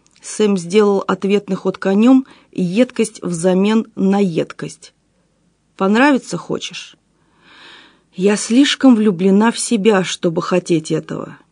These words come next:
Лицо Нины озарилось улыбкой юного нарцисса.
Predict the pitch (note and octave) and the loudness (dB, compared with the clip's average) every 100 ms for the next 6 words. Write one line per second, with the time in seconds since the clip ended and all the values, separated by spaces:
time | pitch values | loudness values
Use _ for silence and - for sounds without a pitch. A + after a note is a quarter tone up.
0 | _ _ _ _ _ F3+ F#3 - G3 G3+ | _ _ _ _ _ -4 -4 0 0 4
1 | B3 B3 A#3+ - F#3 F3 F#3 F#3 G3 G3+ | 6 6 2 -4 -6 -2 0 2 2 0
2 | - F#3+ F#3 A#3 - - A3+ G#3 - E3+ | -2 -4 -2 -4 -4 -4 -2 -2 -8 -8
3 | D#3+ F#3+ F#3+ F3+ F3+ F#3 - - F3 D3 | -2 0 0 0 -2 -2 -6 -10 -10 -8
4 | - - D#3+ | -12 -12 -18